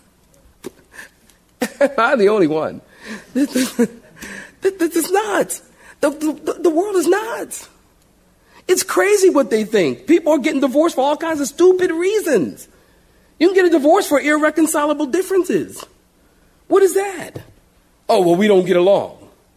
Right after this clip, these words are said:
So what? Nobody in marriage gets along, so join us. <laughs> So what?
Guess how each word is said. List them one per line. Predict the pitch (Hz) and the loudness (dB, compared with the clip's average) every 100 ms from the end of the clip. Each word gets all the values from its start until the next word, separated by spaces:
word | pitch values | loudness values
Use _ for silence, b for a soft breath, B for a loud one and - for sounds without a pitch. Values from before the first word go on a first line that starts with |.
| _ _ _ | _ _ _
So | - 427 403 | -4 -2 0
what? | 427 480 269 | -2 -2 0
Nobody | 247 381 403 381 | 0 0 0 2
in | 320 | 4
marriage | 311 254 185 | 2 2 0
gets | 202 | -2
along, | 185 180 160 151 | 2 4 4 2
so | 330 381 | 2 2
join | 427 415 453 | 4 4 4
us. | 403 269 - - - | 4 2 0 -6 -6
<laughs> | - - - - - - - - - - - - - - 330 - - - - - - - - - - - - - B B 453 | -8 -8 -14 -14 -14 -14 -14 -10 -10 -10 -12 -16 -18 -12 -12 -12 -16 -18 -20 -14 -14 -14 -20 -20 -20 -20 -20 -20 B B -18
So | - - - | -10 -6 0
what? | 466 466 494 554 554 480 247 190 - | 2 2 2 2 2 2 2 0 -4